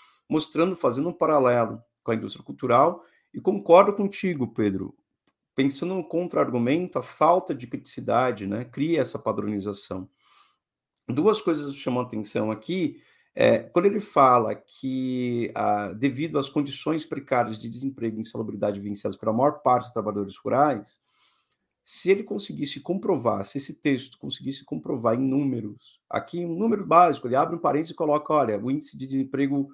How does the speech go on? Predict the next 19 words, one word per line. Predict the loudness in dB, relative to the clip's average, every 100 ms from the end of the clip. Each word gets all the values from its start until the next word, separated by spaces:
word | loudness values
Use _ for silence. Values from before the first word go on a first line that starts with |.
| _ _ -2
no |
meio | 0 2
rural | 4 2 2
tá | -2
tanto, | 0 0 0 -4 -12 _ -10
né? | -8 -6
O | -8
desemprego | -10 -8 -6 -4
no | -4
Brasil | -4 -4 -6 0
tá | 4 4 2 -6
acima | -8 -6 -6
de | -2
dez | -2 -2
por | -8 -12
cento, | -6 -4 -6 -10 _ _ _ _
entre | -6 -4 -2 -2
dez, | 2 6 6 4 -2 -2
onze | 0 0 -4 -6